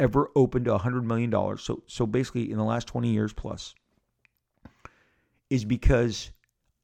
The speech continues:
the next audience found it. The audience that wasn't anticipating seeing it, the audience that wasn't looking forward to it, heard word of mouth,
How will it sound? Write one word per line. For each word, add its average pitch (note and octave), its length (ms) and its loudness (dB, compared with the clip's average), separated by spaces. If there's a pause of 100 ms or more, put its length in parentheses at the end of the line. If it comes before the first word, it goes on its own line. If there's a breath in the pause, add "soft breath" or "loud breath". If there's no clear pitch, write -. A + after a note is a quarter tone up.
(380)
the A2 480 2 (1000)
next - 400 0 (120)
audience A2+ 440 0
found C3 340 2
it. - 140 -10
The - 200 -6
audience C#3+ 640 -2 (540 soft breath)
that A#2 200 -2
wasn't C3 400 2
anticipating G#2+ 640 -4
seeing G#2 260 -8
it, G2 120 -14
the - 100 -8
audience B2 420 -2
that A2 160 -4
wasn't A#2 300 0
looking A2+ 200 -8
forward B2 360 0
to G#2+ 140 -2
it, - 120 -8
heard B2 240 -4
word A2 280 0
of A2 60 -4
mouth, C3 500 0